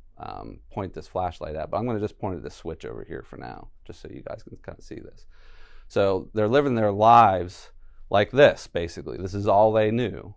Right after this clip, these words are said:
right? They had access to the light, and then what happens here is Christ comes on the scene, and, and we've looked at that before, and this happens. Go ahead. So now they are in the light,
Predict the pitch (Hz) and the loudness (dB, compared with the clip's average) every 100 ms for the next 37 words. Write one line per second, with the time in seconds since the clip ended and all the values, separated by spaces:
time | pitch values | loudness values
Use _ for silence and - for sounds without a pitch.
0 | - 92 98 - 95 95 87 120 - 127 | -6 -4 -4 -2 -2 0 4 4 4 0
1 | - - 127 123 123 127 - - - - | 0 -4 -2 2 4 4 0 -10 -20 -20
2 | - - - - 104 101 101 113 113 110 | -20 -20 -20 -10 -6 -4 0 2 2 0
3 | 101 - - - - - - - - - | -4 -14 -20 -20 -20 -20 -20 -20 -20 -4
4 | 110 107 127 147 135 107 107 104 101 110 | 0 2 6 4 4 -2 -2 0 0 0
5 | 104 101 - 143 143 - 113 104 101 92 | -2 -4 2 4 4 0 0 0 -2 -2
6 | 110 95 104 101 98 98 - 101 95 92 | -2 0 -2 -2 -4 -8 -12 -8 -6 -6
7 | 95 104 101 90 90 90 87 - 98 98 | -4 -6 -6 -8 -4 -4 -6 -8 -4 -4
8 | - 95 95 95 107 - 131 - - - | -4 -6 -6 -8 -8 -6 -6 -8 -18 -20
9 | - - - - 80 78 - - - 87 | -18 -18 -16 -8 -8 -8 -14 -16 -14 -12
10 | - - - - - - - - - - | -12 -14 -20 -20 -20 -20 -20 -20 -20 -20
11 | - - - - - - - - - - | -20 -18 -18 -20 -20 -20 -20 -20 -20 -20
12 | - - - 101 135 123 110 110 107 - | -20 -12 -6 0 4 4 4 2 -4 -16
13 | - - - - - 101 104 - 180 190 | -20 -20 -20 -20 -2 0 0 0 2 4
14 | 123 92 80 76 | 2 0 -4 -10